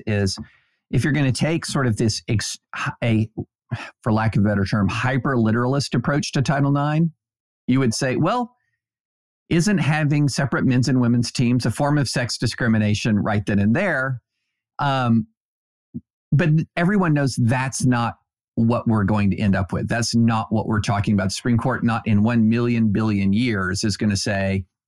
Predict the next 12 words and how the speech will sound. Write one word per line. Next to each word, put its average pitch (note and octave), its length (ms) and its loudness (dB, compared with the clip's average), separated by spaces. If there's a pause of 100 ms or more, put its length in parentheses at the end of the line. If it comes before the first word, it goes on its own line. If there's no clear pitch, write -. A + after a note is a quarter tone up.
(220)
that A#2+ 220 0
here's F#3 240 0
what C#3+ 140 -2
your A#2 260 0 (160)
a-, A#2 180 0 (180)
athletic A#2+ 440 -2
program G#2+ 320 2
has G2 180 0
to A#2+ 80 -2
be. G#2+ 340 0 (460)
Gender A3 460 2
neutral. G#3 540 0